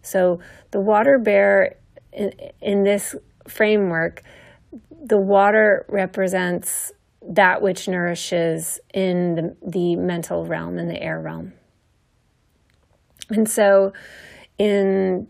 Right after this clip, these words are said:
the tarot, the, the card for Aquarius we associate with the star.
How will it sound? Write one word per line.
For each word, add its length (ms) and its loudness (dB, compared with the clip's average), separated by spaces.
the 720 -2
tarot, 720 -2
the, 180 -8
the 400 -8
card 400 0
for 260 -6
Aquarius 760 -8
we 120 -6
associate 560 -6
with 400 -8
the 100 -10
star. 800 -6